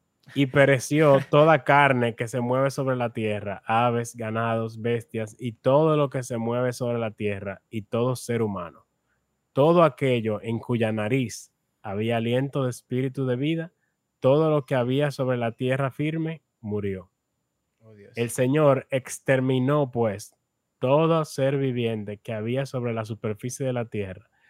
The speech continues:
Speaker 1: desde el hombre hasta los ganados, los reptiles y las aves del cielo.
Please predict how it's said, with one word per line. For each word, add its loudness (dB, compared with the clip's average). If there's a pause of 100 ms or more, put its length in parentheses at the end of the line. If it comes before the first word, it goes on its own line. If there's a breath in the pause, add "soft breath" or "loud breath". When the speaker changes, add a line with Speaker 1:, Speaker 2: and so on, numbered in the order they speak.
(200)
Speaker 1:
desde -2
el 0
hombre 0
hasta -8
los -6
ganados, -2
los -10
reptiles -4
y -12
las -8
aves -4
del -6
cielo. -10